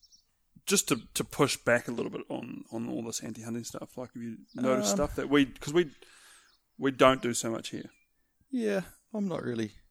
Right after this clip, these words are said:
Speaker 2: sure. I, like, really like the way even the Europeans do it. They, the older the animal, the cooler the trophy is.
Speaker 1: Yep.
Speaker 2: The, it could have no horns or anything, and, or antlers, and they
Speaker 1: Mm-hmm.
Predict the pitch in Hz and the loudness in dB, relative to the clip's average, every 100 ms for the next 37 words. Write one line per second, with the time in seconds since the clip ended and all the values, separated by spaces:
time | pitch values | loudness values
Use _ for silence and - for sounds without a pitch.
0 | _ _ _ _ _ _ _ _ - 180 | _ _ _ _ _ _ _ _ -2 4
1 | 170 143 131 135 - 139 123 113 107 - | 6 6 4 2 6 6 8 8 6 2
2 | _ _ _ _ _ - - 123 113 113 | _ _ _ _ _ -20 -2 2 6 6
3 | 107 104 101 - 117 107 101 104 - 123 | 6 4 0 -2 0 2 2 2 2 2
4 | 143 139 - 107 - 107 104 _ _ _ | 2 0 2 2 2 -2 -4 _ _ _
5 | _ _ _ _ _ _ - - 120 123 | _ _ _ _ _ _ -4 2 6 6
6 | 117 104 113 117 110 104 104 101 101 _ | 8 6 6 4 4 2 0 -4 -8 _
7 | _ - - 120 107 95 - 113 110 110 | _ -4 2 4 4 2 2 2 2 0
8 | 107 104 - - - 101 - - _ _ | 0 0 0 -2 -2 -2 -4 -8 _ _
9 | _ _ - 120 117 117 110 117 107 101 | _ _ -6 0 4 4 4 4 4 4
10 | 113 120 113 101 104 127 110 101 104 95 | 4 4 0 0 0 0 -2 -4 -4 -4
11 | 98 - _ - _ _ _ - - 98 | -8 -14 _ -20 _ _ _ -8 -2 0
12 | 120 - 104 101 104 113 | 0 0 -4 -4 -6 -6